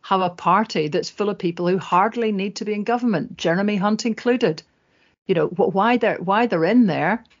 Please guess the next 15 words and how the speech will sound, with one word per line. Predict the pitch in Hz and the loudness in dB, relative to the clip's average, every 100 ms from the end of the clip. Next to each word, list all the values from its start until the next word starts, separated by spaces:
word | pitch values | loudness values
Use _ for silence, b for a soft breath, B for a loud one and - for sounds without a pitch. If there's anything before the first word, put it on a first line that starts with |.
| _ | _
apart | - 196 - | -2 0 0
from | - 165 151 - | -2 -6 -6 -8
the | 175 | -8
glory, | - 180 196 208 214 202 - _ | 0 2 4 2 0 -2 -6 _
the | 170 | -6
dogma, | 147 170 190 170 175 170 170 - _ | 0 0 0 0 0 0 0 -10 _
you | 185 | 0
know, | 165 160 | 0 0
the | 160 151 147 | -2 -4 -6
excitement | - 175 - 202 202 190 190 | -8 -6 -2 0 0 0 -4
of | 170 | -4
seeing | 165 - 180 185 | -4 -2 -2 0
their | 160 | 0
ideas | 160 160 156 175 180 - | 0 -2 0 0 0 0
about | 165 143 | -2 -2